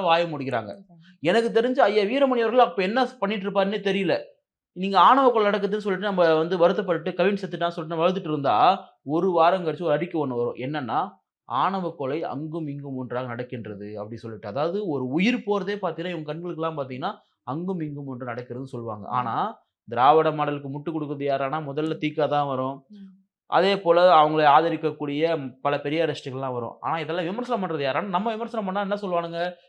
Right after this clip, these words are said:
Speaker 1: "பி ஜே பி கிட்ட காசு வாங்கிட்டான், ஆர் எஸ் எஸ் இவனுக்கு ஃபண்டு பண்ணுது, இவன் வந்து ஆர் எஸ் எஸ் கிட்ட கைக்கூலி ஆயிட்டான்னு" சொல்லுவாங்க. ஆனா, விமர்சனம் பண்றது யாரானா உங்க கூட்டணியில்
Speaker 2: உள்ளே
Speaker 1: கட்சி இருக்கக்கூடிய
Speaker 2: இருக்கவங்களே தான் இருப்பாங்க.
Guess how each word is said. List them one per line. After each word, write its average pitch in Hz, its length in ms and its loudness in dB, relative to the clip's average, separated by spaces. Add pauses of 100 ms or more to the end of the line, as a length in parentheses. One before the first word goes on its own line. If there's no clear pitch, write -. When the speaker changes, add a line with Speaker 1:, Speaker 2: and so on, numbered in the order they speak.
(140)
Speaker 1:
"பி 196 80 0
ஜே 208 100 0
பி 202 60 4
கிட்ட 160 160 0
காசு 147 300 2
வாங்கிட்டான், 120 440 -2 (180)
ஆர் 208 240 12
எஸ் 214 80 2
எஸ் 190 120 -4
இவனுக்கு 160 320 -2
ஃபண்டு 175 160 -4
பண்ணுது, 127 340 -2 (380)
இவன் 190 180 0
வந்து 196 400 4
ஆர் 170 180 8
எஸ் 202 140 -4
எஸ் 180 60 -4
கிட்ட 160 180 -2
கைக்கூலி 185 280 0
ஆயிட்டான்னு" 139 320 0
சொல்லுவாங்க. 120 280 -6
ஆனா, 139 80 -4
விமர்சனம் 220 460 -2
பண்றது 147 220 -4
யாரானா 131 520 0 (380)
உங்க 233 400 -2
கூட்டணியில் 196 460 -2
Speaker 2:
உள்ளே - 40 -4
Speaker 1:
கட்சி - 200 4
இருக்கக்கூடிய - 420 -2
Speaker 2:
இருக்கவங்களே 226 160 0
தான் 214 180 -8
இருப்பாங்க. - 260 -20